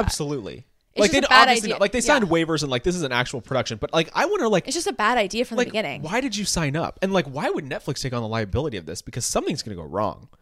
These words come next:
Speaker 2: Yeah.
Speaker 1: Like, obviously. So
Speaker 2: Wow.
Speaker 1: this is from Deadline. It just says that Squid Game The Challenge contestants are threatening legal action against Netflix and producers after claiming they were injured during the filming of the game show. Um, oh, it's a British personal, personal injuries law firm is representing two unnamed
Speaker 2: Slurp.
Speaker 1: players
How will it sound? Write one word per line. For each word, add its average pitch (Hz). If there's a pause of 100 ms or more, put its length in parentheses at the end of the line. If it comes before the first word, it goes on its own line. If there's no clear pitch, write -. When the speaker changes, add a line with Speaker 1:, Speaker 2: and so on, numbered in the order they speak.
(160)
Speaker 2:
Yeah. 214
Speaker 1:
Like, 127
obviously. 147
So 175
Speaker 2:
Wow. 190 (280)
Speaker 1:
this 185
is 233
from 190
Deadline. 101
It 143
just 226
says 147
that 123
Squid 175
Game 180
The 165
Challenge 131
contestants 127
are 117
threatening 131
legal 165
action 101
against 117
Netflix 147
and 175
producers 156
after 120
claiming 135
they 123
were 117
injured 185
during 123
the 113
filming 120
of 104
the 98
game 165
show. 156 (600)
Um, 117
oh, 175
it's -
a 120
British 139
personal, 151
personal 180
injuries 139
law 110
firm 117
is 113
representing 120
two -
unnamed 143
Speaker 2:
Slurp. -
Speaker 1:
players 117